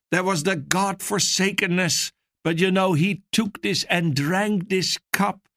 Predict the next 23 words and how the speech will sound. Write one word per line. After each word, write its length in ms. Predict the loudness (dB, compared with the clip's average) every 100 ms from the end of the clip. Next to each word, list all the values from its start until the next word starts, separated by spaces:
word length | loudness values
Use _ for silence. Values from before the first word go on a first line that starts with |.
| _ _
for 300 | -8 0 2
you 580 | 2 4 4 4 2 -2 _ _
and 240 | 0 0 0
for 220 | 0 0
me. 560 | 2 2 2 2 0 0
Oh, 200 | 0 0
hallelujah. 720 | 0 2 2 2 4 4 2
Let's 360 | 2 0 0 -2
rejoice 760 | 0 0 0 2 2 2 0 -2
today. 500 | -2 2 2 0 -2 _ _ 0
Let 240 | 0 2
this 260 | 0 0 0
message 680 | 2 2 0 0 -2 -6 -8 _ _ -4
not 280 | -2 0 0
be 160 | 2
a 60 | 2
message 480 | 2 2 0 -2 -2
that 240 | -2 -2
brings 340 | 0 0 0 0
us 140 | -2
down 440 | -2 0 0 0
into 220 | 0 0 0
depression, 840 | 0 0 0 0 0 0 0